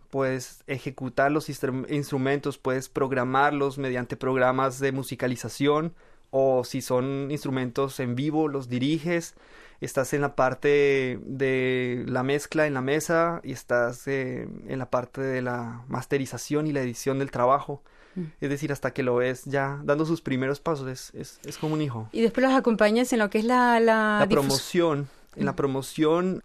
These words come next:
Speaker 1: algunos, pero pues ese digamos que es un trabajo que la verdad aún no lo hago con mucha pericia,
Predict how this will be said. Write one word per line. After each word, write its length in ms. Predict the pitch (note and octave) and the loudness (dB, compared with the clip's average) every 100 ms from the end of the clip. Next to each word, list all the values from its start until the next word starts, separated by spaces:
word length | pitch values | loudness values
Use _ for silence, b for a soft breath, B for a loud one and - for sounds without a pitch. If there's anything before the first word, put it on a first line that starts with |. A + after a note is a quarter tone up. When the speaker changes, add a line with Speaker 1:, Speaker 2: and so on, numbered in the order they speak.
| - | 0
Speaker 1:
algunos, 840 | D3+ C#3 E3+ G3 C#3 A#2+ - - _ | 0 4 2 2 0 -4 -12 -20 _
pero 380 | D3+ C3+ C3 B2+ | 0 2 0 -2
pues 220 | C#3 B2+ | -4 -6
ese 240 | C3+ - D3+ | -8 -4 -2
digamos 380 | D3 C#3+ C#3 | -2 -4 -6
que 80 | - | -8
es 100 | C#3+ | -6
un 100 | D3+ | -2
trabajo 300 | D3 C#3+ C3+ | 2 2 2
que 220 | - D3+ C#3 | -4 -4 0
la 100 | C3 | 0
verdad 300 | C3 B2+ B2+ | 0 0 0
aún 440 | C3+ D3 D3+ D3+ | 2 2 2 0
no 100 | D3+ | -2
lo 300 | D3 D3 D3 | 0 2 4
hago 240 | D3 D3 D3 | 2 0 -2
con 220 | D#3 C#3 | -2 -2
mucha 340 | C3 C3 D3 | -4 -6 -6
pericia, 640 | - C3+ D3+ D#3 - C#3 | -2 0 0 -2 0 -2